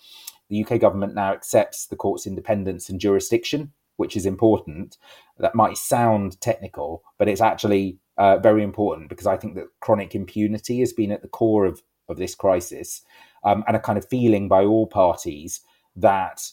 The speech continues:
um, the bodies that are there to enforce international law, that are in, there to enforce international humanitarian law, are somehow not going to be applicable in these cases and, and not hold people to account. So it's good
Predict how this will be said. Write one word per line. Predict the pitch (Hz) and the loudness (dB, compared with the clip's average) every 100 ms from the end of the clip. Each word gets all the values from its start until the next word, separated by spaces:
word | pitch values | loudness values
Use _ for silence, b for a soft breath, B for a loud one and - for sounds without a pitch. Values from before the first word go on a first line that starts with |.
| _ - | _ -2
um, | 104 95 98 | 0 0 -2
the | 110 | 0
bodies | 120 107 104 101 | 4 4 2 -2
that | - 107 | -4 -2
are | 98 | -2
there | 92 104 101 | 2 2 2
to | - | -2
enforce | 95 90 117 104 - | -6 0 0 0 -4
international | 95 - 95 - 98 95 | -12 -8 -10 -8 -6 -4
law, | 98 98 98 98 - | 0 2 4 2 0
that | |
are | 98 | -4
in, | 98 92 | -4 -2
there | 110 101 98 | 0 0 -2
to | 101 | -6
enforce | 95 - 101 110 | -10 -6 -4 -4
international | 95 87 104 98 - | -6 -10 -10 -10 -10
humanitarian | 92 98 101 98 110 101 92 82 | -10 -6 -6 -4 -2 -2 -2 -6
law, | 78 82 b b b b - | -8 -8 b b b b -4
are | |
somehow | 113 117 104 110 104 98 95 _ _ _ _ - | 2 2 2 0 2 2 0 _ _ _ _ -6
not | 117 117 113 - | 2 2 2 0
going | 95 92 | 0 -2
to | 90 | -6
be | 90 101 | -4 -2
applicable | 95 - - 95 | -4 -4 -2 -2
in | 95 | -2
these | 98 98 | -2 -8
cases | - 104 101 95 85 | -4 -4 -2 -4 -4
and, | 87 95 | -4 -6
and | 95 95 | -6 -2
not | 101 - | -2 0
hold | 101 85 | -4 -4
people | - 101 - 90 | -8 -10 -6 -6
to | - 95 90 - _ | -2 -2 -2 -8 _
account. | - - 117 78 - | -12 -2 -2 -2 -6
So | - 110 101 B B B B B - | 2 4 4 B B B B B -6
it's | 117 | -6
good | 95 92 147 160 104 | -4 6 8 8 2